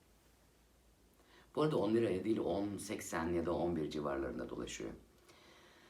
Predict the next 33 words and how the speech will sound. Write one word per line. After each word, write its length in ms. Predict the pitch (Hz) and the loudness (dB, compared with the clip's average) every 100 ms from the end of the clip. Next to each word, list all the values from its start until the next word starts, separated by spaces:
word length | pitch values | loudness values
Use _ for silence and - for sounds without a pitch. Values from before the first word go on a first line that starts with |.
| - - - - - - - | -20 -20 -20 -20 -20 -20 2
Ne 140 | 170 302 | 12 12
olur 280 | 320 208 | 12 12
önümüzdeki 460 | 214 180 170 156 156 | 8 8 8 4 2
günlerde, 480 | - 131 127 127 - | 0 2 2 2 0
inanın 340 | 110 123 123 | 2 4 4
ben 140 | 123 123 | 2 2
ekonomist 480 | 120 120 113 117 123 | 0 0 -2 -2 -2
değilim, 320 | 123 113 120 | 0 0 0
bilmiyorum. 560 | 117 104 90 98 - - - - - - - | -2 -2 -2 -4 -6 -12 -20 -20 -20 -18 -6
Ee, 340 | 110 113 110 | -2 0 0
bildiğim 400 | 113 160 165 175 | 0 0 4 4
tek 220 | 170 202 220 | 2 -2 -2
şey 300 | - 110 95 | 0 0 2
var. 220 | 107 117 - - - - - | 2 0 -4 -16 -20 -18 -4
Üç 200 | - - | -2 -2
kuruş 280 | 151 - - | -4 -4 0
paranız 440 | 120 113 107 98 | 2 2 2 0
varsa 540 | 110 127 - 143 123 - | 0 2 0 -2 -4 -2
onu, 260 | 113 120 - - - - - - | -2 -2 -4 -10 -20 -20 -20 -6
yani 340 | - - 123 | -4 -2 -4
onu 440 | - - 226 - - | -2 2 4 2 2
bir 80 | 240 | 4
şekilde 480 | - 185 156 82 | 4 2 0 0
koruma 440 | 82 107 90 87 76 | 0 0 0 0 -2
altına 260 | 71 80 | -2 -2
alın 260 | 85 92 185 | 0 0 2
ya 140 | 175 | 2
da 120 | 151 - | 2 -2
bu 60 | |
memlekette 540 | 147 113 98 107 107 117 | -2 -4 -4 -6 -4 -2
iş 240 | - - | -2 -2
yapmamaya 520 | - - - - - | -2 -4 -8 -8 -8
çalışın. 420 | - - - - | -8 -6 -6 -6